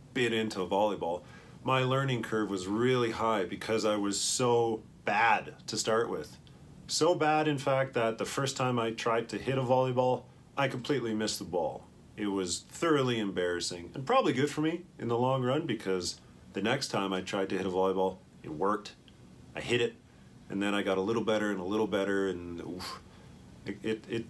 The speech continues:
it felt like, uh, my skills took off, and, and that was awesome. After my high school season, I found out there's club volleyball in my town, and my friends were all playing, so I was, I tried out and made that team.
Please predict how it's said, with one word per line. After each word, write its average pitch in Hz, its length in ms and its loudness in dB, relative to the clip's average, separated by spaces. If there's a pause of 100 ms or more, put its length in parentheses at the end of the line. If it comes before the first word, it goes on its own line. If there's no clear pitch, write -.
it 131 120 0
felt 139 380 4
like, 104 260 -2
uh, 95 260 0 (440)
my 107 260 0
skills 139 440 2
took 120 280 -2
off, 98 340 -2
and, 92 340 -8
and 107 160 -2
that 113 200 0
was 104 140 -8
awesome. 92 400 -2 (880)
After 135 300 0
my 131 140 2
high 151 180 2
school 147 240 0
season, 123 600 0 (800)
I 110 140 0
found 127 320 2
out 117 160 4
there's 107 220 2
club 117 360 2
volleyball 131 500 2
in 127 60 0
my 123 140 2
town, 123 400 0
and 98 100 -2
my 87 140 -2
friends 107 340 -2
were 107 120 4
all 101 160 2
playing, 110 460 0
so 90 280 0
I 82 160 -2
was, 80 460 -8
I 90 80 -6
tried 113 360 0
out 117 220 2
and 92 140 -6
made 107 220 -2
that 107 220 0
team. 110 420 -4